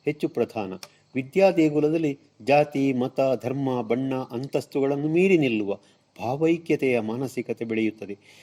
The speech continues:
ಹೀಗೆ ಸಣ್ಣ ಪುಟ್ಟ ಭಿನ್ನತೆಗಳೊಂದಿಗೆ ಸಮರಸದ ಬದುಕಿಗೆ,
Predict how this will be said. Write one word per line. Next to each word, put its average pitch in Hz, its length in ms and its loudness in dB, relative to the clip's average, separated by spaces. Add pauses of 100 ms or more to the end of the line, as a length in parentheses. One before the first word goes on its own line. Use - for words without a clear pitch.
(140)
ಹೀಗೆ 190 200 2
ಸಣ್ಣ 180 380 0
ಪುಟ್ಟ 165 380 -4
ಭಿನ್ನತೆಗಳೊಂದಿಗೆ 147 1160 0 (220)
ಸಮರಸದ 139 800 -2
ಬದುಕಿಗೆ, 127 680 -4